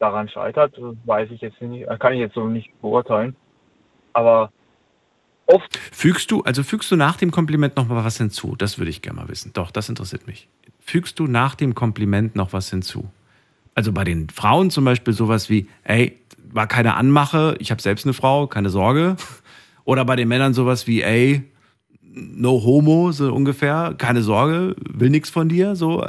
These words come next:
Speaker 2: Oder sagst du, „Nee, ich lass das Kompliment allein dastehen“?
Speaker 1: Äh, also meistens, äh, ist es dann, äh, also ich hab's dann wirklich die Gabe, äh, ich tu meistens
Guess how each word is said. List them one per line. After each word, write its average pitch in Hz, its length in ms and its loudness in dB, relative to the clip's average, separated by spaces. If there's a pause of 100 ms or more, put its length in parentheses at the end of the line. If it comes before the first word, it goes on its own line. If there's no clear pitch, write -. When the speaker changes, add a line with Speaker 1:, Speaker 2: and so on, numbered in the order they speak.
(140)
Speaker 2:
Oder 135 260 2
sagst 135 260 -4
du, 123 60 -2
„Nee, 95 360 0
ich - 120 -14
lass 98 160 -4
das 101 140 -6
Kompliment 92 480 -2
allein 80 360 -4
dastehen“? - 540 -12 (2000)
Speaker 1:
Äh, 135 200 -4
also 143 200 -4
meistens, 165 580 2 (180)
äh, 135 360 6
ist 143 120 -14
es 143 120 -8 (100)
dann, 123 260 -2
äh, 113 40 0
also 123 760 -2
ich - 160 -10
hab's 170 220 -2
dann 139 320 -2
wirklich 147 300 0
die 135 100 -12
Gabe, 127 680 0
äh, 123 40 -6
ich - 100 -14 (220)
tu 156 100 -10
meistens 143 360 0